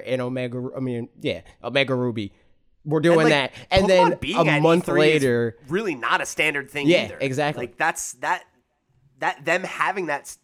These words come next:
Speaker 2: that presence at the Switch, uh, event a few years back was, like, a big deal because they don't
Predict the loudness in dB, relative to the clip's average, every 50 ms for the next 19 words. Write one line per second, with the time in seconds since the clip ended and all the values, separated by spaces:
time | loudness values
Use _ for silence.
0 | _ -10 -10 -6 -4 -4 -2 -2 -2 -4 -6 -10 -8 -6 -8 -6 -8 -12 -12 -10
1 | -10 -10 -10 -10 -12 -12 -12 -12 -8 -6 -6 -4 -4 -6 -8 -8 -8 -6 -6 -6
2 | -8 -12 -16 -14 -14 -10 -6 -6 -6 -6 -4 -2 0 0 0 -2 -6 -16 -16 -16
3 | -16 -16 -14 -10 -10 -10 -12 -12 -18 -14 -10 -8 -8 -8 -10 -12 -16 -18 -18 -18
4 | -18 -16 -12 -12 -12 -12 -12